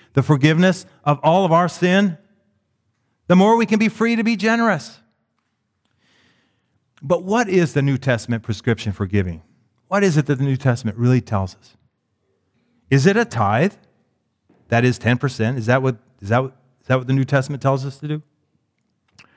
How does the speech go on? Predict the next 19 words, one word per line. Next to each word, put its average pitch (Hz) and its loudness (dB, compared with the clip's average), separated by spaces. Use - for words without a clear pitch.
Well, 151 4
while 170 4
many 185 4
people 170 0
believe 135 0
that, 117 -2
that's 117 -6
what 123 -16
the 123 -4
Bible 110 0
teaches. 107 -8
And, 98 -6
um, 110 -2
certainly 165 0
the 139 2
Old 170 2
Testament 185 0
teaches 156 -4
that. 131 -2